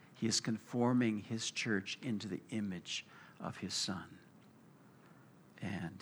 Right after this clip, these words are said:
he delights in what he's doing. He delights in us. And so, let's pray. Father, I pray that we would just, day by day, be impacted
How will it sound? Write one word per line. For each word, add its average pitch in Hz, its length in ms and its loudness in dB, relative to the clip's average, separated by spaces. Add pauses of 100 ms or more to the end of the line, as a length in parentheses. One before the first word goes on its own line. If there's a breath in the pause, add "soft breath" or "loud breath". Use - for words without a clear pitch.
(120)
he 98 340 2 (100)
delights 85 920 -2 (100)
in 85 160 -6
what 85 140 -4
he's 76 180 -10
doing. 76 360 -8 (880 loud breath)
He 85 420 -2 (220)
delights 85 680 -2
in 98 160 -6
us. - 540 -6 (640 loud breath)
And 87 140 -4
so, 82 360 2 (320)
let's - 140 -6
pray. - 220 -10 (1120)
Father, 113 300 8
I 113 80 8
pray 98 560 0 (1040 loud breath)
that 113 180 4
we 123 200 8
would 113 200 8
just, - 440 4 (720 loud breath)
day 127 220 8
by 123 200 8
day, 92 320 0 (1900 loud breath)
be 107 280 4
impacted 107 760 4